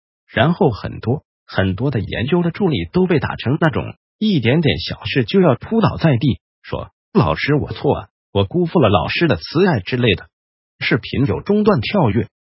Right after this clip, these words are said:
我必须要对自己一天比一天诚实。等有一天终于诚实到，我可以百分之百相信，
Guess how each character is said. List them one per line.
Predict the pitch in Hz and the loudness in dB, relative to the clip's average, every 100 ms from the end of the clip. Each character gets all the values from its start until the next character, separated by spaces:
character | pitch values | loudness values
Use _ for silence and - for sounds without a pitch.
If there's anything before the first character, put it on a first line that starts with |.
| - | -4
我 | 113 120 | 0 0
必 | 208 180 | 0 0
须 | - | 2
要 | 208 170 | 2 4
对 | 170 | 2
自 | 156 185 | 2 -2
己 | 90 | -2
一 | 71 165 143 | -4 -2 -4
天 | - 135 131 | 0 0 0
比 | 82 | -2
一 | 95 120 | -2 -2
天 | 123 151 | 0 -2
诚 | - 123 | 0 -2
实。 | - 87 98 _ _ | 0 -4 -6 _ _
等 | - 165 | 0 2
有 | 120 | 2
一 | 101 | 0
天 | 135 139 139 | 0 0 2
终 | 202 214 | 4 4
于 | 131 131 | 4 2
诚 | - 117 165 | 0 -4 -2
实 | - | -2
到， | 95 - - _ - | -4 -4 -8 _ -4
我 | 107 | -4
可 | 98 170 | 0 0
以 | 143 | 0
百 | 85 80 - | -2 -4 -4
分 | - 165 | 0 0
之 | 160 | 2
百 | 160 98 | -2 -4
相 | - 123 135 | -2 -2 0
信， | 139 95 | -2 -6